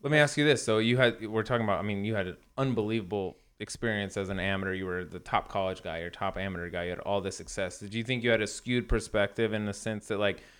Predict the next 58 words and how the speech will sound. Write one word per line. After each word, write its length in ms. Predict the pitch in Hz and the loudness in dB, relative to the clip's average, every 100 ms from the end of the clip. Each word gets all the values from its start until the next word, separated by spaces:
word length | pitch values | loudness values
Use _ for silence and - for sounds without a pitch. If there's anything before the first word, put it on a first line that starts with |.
| - _ | -20 _
when 160 | - 123 | 0 4
you 80 | 120 | 4
did 220 | 113 113 | 6 4
turn 200 | 127 123 | 4 0
pro, 180 | 117 123 | 2 4
you're 80 | 120 | 4
like, 120 | 104 | 4
"This 120 | 170 | 0
is 60 | 180 | 0
gonna 120 | 120 | -2
come 180 | 107 104 | -2 -2
easy. 120 | 113 117 | -2 0
Dude, 140 | 123 | 2
I've 160 | 107 101 | 2 4
won 400 | 113 107 104 - - | 2 2 0 -6 -12
at 80 | - | 0
the 40 | |
high 100 | 127 | 2
school 240 | 165 - 90 | 2 0 -6
level. 200 | 82 82 | -6 -8
I've 40 | |
won 160 | 90 104 | -6 -4
at 60 | 107 | -4
the 80 | |
college 320 | 117 170 135 107 | 4 6 6 4
level. 200 | 101 92 | -2 -2
I've 40 | 92 | -4
won 120 | 107 | -2
at 60 | |
the 120 | 110 117 | 0 0
amateur 220 | 135 120 | 2 2
level. 240 | 107 101 95 | 2 2 2
I've 120 | 113 | 8
always 320 | 135 151 127 | 10 10 8
won. 340 | 123 131 98 | 6 4 4
I'm 160 | 92 107 | 0 0
just 120 | 120 | 0
gonna 140 | 131 113 | -2 -2
show 180 | - 117 | 4 4
up 120 | 113 | 4
on, 280 | 107 101 90 _ | 0 -2 -8 _
you 120 | 117 | -2
know, 100 | 110 | 0
when, 240 | 101 113 113 | 2 2 2
once 160 | 139 139 | 2 2
I 40 | |
turn 200 | 120 127 | 2 0
pro, 160 | 107 127 | 4 2
I'm 60 | |
gonna 100 | 110 | 2
show 140 | - 113 | 0 0
up 80 | |
and 100 | 107 | 0
do 60 | 104 | -2
the 80 | 98 | -2
exact 300 | 92 101 95 | -2 -2 -2
same 160 | - 90 | -4 -6
thing." 180 | 98 | -6